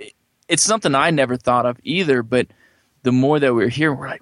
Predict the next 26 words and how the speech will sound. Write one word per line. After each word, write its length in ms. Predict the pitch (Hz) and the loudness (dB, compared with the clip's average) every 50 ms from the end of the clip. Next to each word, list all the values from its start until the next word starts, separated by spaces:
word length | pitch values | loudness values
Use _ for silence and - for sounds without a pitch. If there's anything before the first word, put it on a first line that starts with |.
| - | -16
"Why 300 | - - - - 277 277 | -14 -10 -8 -6 -4 -4
don't 240 | 247 208 175 170 139 | -2 0 0 0 0
they 100 | - 127 | -2 -2
say 300 | 120 - - 139 143 - | 0 0 0 0 -2 -4
Jesus?" 680 | - 82 - - 131 190 247 247 190 - 110 117 - - | -6 -6 -6 -4 -2 0 0 0 0 0 0 0 0 0
And 180 | - 131 135 135 | 0 0 2 2
we 60 | 139 | 2
started 420 | - - 160 160 147 131 120 _ | 2 2 0 0 -2 -4 -6 _
digging 340 | - 123 127 131 123 120 113 | 0 2 2 4 2 0 0
deeper 380 | - 113 120 127 123 - - - | 0 -2 -2 -2 -2 -4 -4 -4
into 160 | 110 107 - | -4 -6 -6
that. 320 | - 101 101 101 104 104 _ _ _ _ _ _ _ _ _ _ _ _ _ _ _ - | -4 -4 -4 -4 -4 -6 _ _ _ _ _ _ _ _ _ _ _ _ _ _ _ -4
And, 560 | - 107 110 110 110 110 110 110 107 107 - - _ _ _ _ _ - | -2 0 2 2 2 2 2 0 0 -2 -4 -8 _ _ _ _ _ -4
I 100 | - 110 | 0 0
mean, 220 | 113 117 117 113 | 2 2 2 2
that's, 200 | 120 123 120 - - | 0 0 -2 -4 -4
that's 280 | - 117 117 117 - | -2 -2 0 0 -2
the 120 | - 113 107 | -2 -2 -4
greatest 360 | 104 - 117 123 123 120 - | -2 0 0 2 2 0 0
thing 160 | 120 117 113 | 0 2 2
I 80 | 107 117 | 0 0
can 260 | 113 104 104 101 98 - _ _ _ _ _ _ _ _ _ _ _ _ - - - | 0 0 -2 -2 -4 -6 _ _ _ _ _ _ _ _ _ _ _ _ -16 -8 -4
come 220 | - 127 113 113 | -2 0 0 2
up 180 | 120 156 165 - | 0 0 -2 -2
with 220 | - 92 110 110 | -4 -4 -2 -2
is, 300 | 113 113 117 110 - - | -2 -2 -2 -4 -6 -8